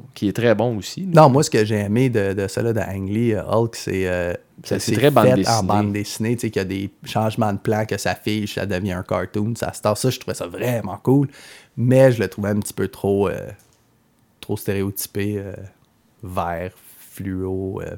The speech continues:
Speaker 2: pantalon mauve, fluo, euh.
Speaker 1: Ouais,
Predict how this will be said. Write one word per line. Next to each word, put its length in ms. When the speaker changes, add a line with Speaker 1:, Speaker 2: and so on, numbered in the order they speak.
Speaker 2:
pantalon 520
mauve, 400
fluo, 840
euh. 40
Speaker 1:
Ouais, 320